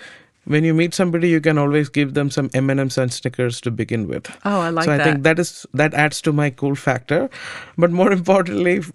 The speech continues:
Speaker 1: my, I have the opportunity to represent the One Demand Data and Analytics team.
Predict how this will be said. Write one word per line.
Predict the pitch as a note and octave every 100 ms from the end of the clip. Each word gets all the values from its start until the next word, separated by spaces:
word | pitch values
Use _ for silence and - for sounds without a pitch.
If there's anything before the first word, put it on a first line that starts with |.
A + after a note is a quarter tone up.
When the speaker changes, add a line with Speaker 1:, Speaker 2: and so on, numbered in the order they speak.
| -
Speaker 1:
my, | D#3 D3
I | D3+ D#3 D#3 D#3
have | C3 D#3 D3+
the | D3
opportunity | D3 D#3 D#3+ D3+ D3 D3+
to | D3
represent | C3 B2 C3+ B2+ C3 A#2+ - - - -
the | B2
One | B2+ C3
Demand | C3+ C3 B2+
Data | B2 A#2+
and | A#2+ A#2+
Analytics | A#2 A2+ A2+ B2 A#2+ -
team. | A#2 G#2 B2